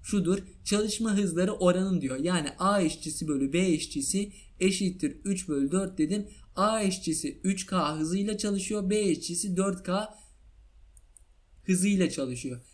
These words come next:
Ya da ne diyebiliriz? Bu üç K günde bitiriyor, bu dört K günde bitiriyor diyebiliriz. Ne yapıyorduk? Eğer burası otuz olsaydı bir bölü otuz yapıyorduk.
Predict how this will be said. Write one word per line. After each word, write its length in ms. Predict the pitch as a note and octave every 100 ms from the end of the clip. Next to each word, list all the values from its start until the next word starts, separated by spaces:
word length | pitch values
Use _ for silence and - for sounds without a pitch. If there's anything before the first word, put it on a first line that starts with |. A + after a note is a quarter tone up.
| _
Ya 180 | F#3+ G3+
da 240 | G3+ G#3 B3
ne 160 | G#3
diyebiliriz? 520 | F3 D#3 D3+ F#3+ G3+ F3
Bu 200 | F#3+ F3+
üç 200 | G#3 -
K 200 | G#3 E3
günde 340 | D#3+ F3+ G#3
bitiriyor, 400 | G3+ F#3 A3 G#3
bu 260 | G3 A3+ G3+ E3+
dört 240 | G3+ G#3
K 180 | F#3 D#3
günde 340 | D#3 E3+ G3
bitiriyor 380 | E3+ - G3+ G#3
diyebiliriz. 500 | F#3 F#3 D#3+ C3+ - - - - _ _ _ -
Ne 140 | G#3+
yapıyorduk? 600 | A3 A3+ G3 F3 A3 G#3 -
Eğer 320 | F3+ G3+ G3
burası 280 | G3+ G3 F#3
otuz 360 | F3+ F3+ A3 G3+
olsaydı 560 | E3 D3 D3 D#3+ G#3
bir 220 | F#3+ G3+ E3+
bölü 140 | E3+
otuz 500 | - E3 - G3 - - _ -
yapıyorduk. 600 | D#3 D3+ D3+ D3+ A3 -